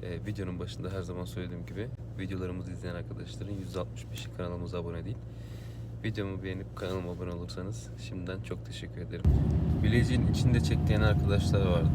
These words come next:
dün. Şöyle Bilecik'in yarısından başlayaraktan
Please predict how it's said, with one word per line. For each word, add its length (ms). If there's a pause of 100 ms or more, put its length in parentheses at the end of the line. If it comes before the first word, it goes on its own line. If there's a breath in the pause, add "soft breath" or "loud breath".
dün. 100 (3250)
Şöyle 320
Bilecik'in 380
yarısından 540
başlayaraktan 680